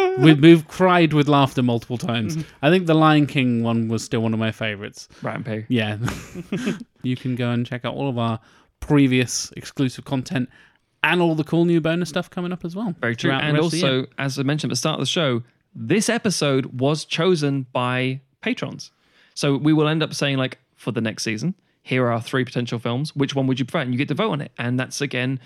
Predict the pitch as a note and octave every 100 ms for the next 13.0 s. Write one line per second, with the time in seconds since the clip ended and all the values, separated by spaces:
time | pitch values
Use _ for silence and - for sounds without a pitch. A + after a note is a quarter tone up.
0 | - - - C3+ C3 B2 A#2 A2+ A#2 A2+
1 | A#2 A2 A#2 A#2 A#2 A#2 - A#2 A2+ A#2
2 | A2+ - A2 C3 B2 B2 A2 A2+ A#2 -
3 | B2+ A#2 A2+ D#3 C3+ A2+ G#2+ G#2+ A2 -
4 | _ _ _ _ - C#3 A#2 C3+ C#3 C3+
5 | C#3 B2+ B2 A2+ A2+ A#2 A2+ A2 G#2+ -
6 | _ _ - C#3+ A#2+ A#2 A2+ A2+ C3 _
7 | C3+ A#2 A2 - A2 - A#2+ A2+ A2+ A2+
8 | - A#2 - - - A2 G#2+ A#2+ A#2+ -
9 | - - D3 C#3 C3+ - - - _ _
10 | _ _ _ D3+ - D#3+ D3 D3 D3 C#3
11 | C3 C3 C3+ B2 B2 B2+ A#2+ B2 - A#3+
12 | F3 - E3+ F#3 - F3+ D#3 E3+ F3+